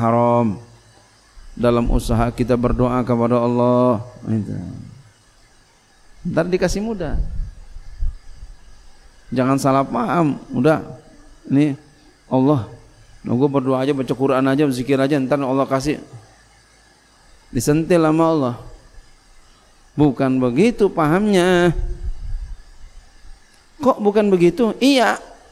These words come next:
Nih, kita dikasih otak sama Allah. Dikasih otak apa nih?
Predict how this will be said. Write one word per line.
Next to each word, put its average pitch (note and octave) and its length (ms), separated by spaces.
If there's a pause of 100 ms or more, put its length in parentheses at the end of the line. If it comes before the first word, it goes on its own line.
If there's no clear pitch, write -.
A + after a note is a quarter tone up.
Nih, G3+ 160
kita F#3 240
dikasih D#3+ 400
otak D3+ 320
sama D3 160
Allah. C#3+ 260 (2000)
Dikasih E3+ 400
otak F3 320
apa G3+ 160
nih? F#3+ 240